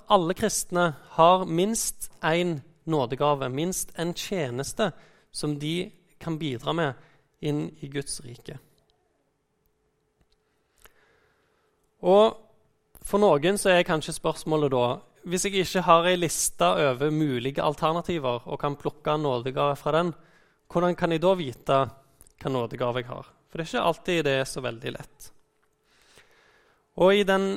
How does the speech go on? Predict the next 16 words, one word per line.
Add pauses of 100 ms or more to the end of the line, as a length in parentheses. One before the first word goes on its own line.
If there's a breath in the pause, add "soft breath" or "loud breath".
(180)
teksten
i
Peters
brev
så
får
vi
vite
litt
mer (340)
konkret
hva
hensikten
med
nådegavene
er.